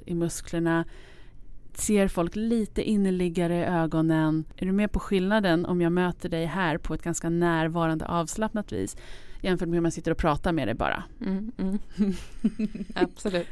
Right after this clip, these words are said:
Speaker 1: Vad var skillnaden?
Speaker 2: Ja, men att det blir mer inbjudande på något sätt med, med den här lite, eh, avslappnade personen.
Speaker 1: Mm.
Speaker 2: Eh.
Speaker 1: Så att bara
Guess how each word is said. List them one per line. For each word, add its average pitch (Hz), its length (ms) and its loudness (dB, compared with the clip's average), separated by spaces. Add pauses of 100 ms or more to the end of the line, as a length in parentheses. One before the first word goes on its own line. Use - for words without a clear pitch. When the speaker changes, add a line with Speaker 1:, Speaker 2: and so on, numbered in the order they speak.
Speaker 1:
Vad 208 140 4
var 185 80 -2
skillnaden? 180 760 -2 (2000)
Speaker 2:
Ja, 254 80 -2
men 254 160 2
att 233 140 -6
det 226 60 -2
blir 208 240 0
mer 185 200 -4
inbjudande 180 1120 -4
på - 80 -6
något - 140 -8
sätt - 240 -10
med, 180 220 -10
med 180 160 -6
den 180 100 -8
här 175 120 -8
lite, - 320 -8
eh, - 520 -8 (100)
avslappnade 196 680 -8
personen. - 500 -10 (340)
Speaker 1:
Mm. 220 300 -2 (840)
Speaker 2:
Eh. 202 60 -12 (1900)
Speaker 1:
Så - 160 -6
att 185 140 -4
bara 165 380 2